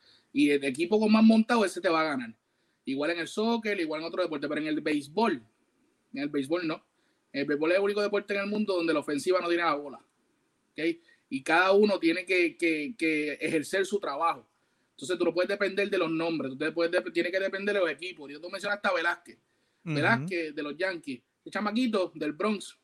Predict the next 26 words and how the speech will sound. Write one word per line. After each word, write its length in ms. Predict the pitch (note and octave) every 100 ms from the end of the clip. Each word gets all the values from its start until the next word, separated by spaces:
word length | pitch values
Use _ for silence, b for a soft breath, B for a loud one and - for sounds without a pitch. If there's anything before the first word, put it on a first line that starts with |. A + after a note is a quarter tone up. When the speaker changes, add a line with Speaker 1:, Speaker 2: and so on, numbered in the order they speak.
| _ _ _
Speaker 1:
está, 120 | D3
está 280 | E3+ F3+ F#3+
teniendo 260 | G#3+ A#3+
unos 120 | A#3
jue-, 160 | A3 A3+
unos 180 | A3 A3
juegos 260 | A3+ A#3+ A3+
tremendos. 520 | G3+ G3 G3 D3 A2+ _ _ _
Antes, 320 | D3 D#3 G3+ G3+
antes 240 | F3+ -
de 60 | A#3
que 40 | B3
lo 80 |
subiera, 300 | A#3+ B3+ A3+
nadie 200 | F3 E3+
sabía 180 | F3+ G3+
quién 140 | G3+ G#3
rayo 160 | G3
era 120 | F#3+
Velázquez. 400 | F#3+ E3+ - - _ _ _ _ _ _ _ _
Pero 180 | D#3 D#3+
el 60 | -
chamaquito 580 | C#3+ C#3+ A3+ A3 F#3+
va 100 | -
a 40 | D4+
jugar. 320 | F4+ D#4 D4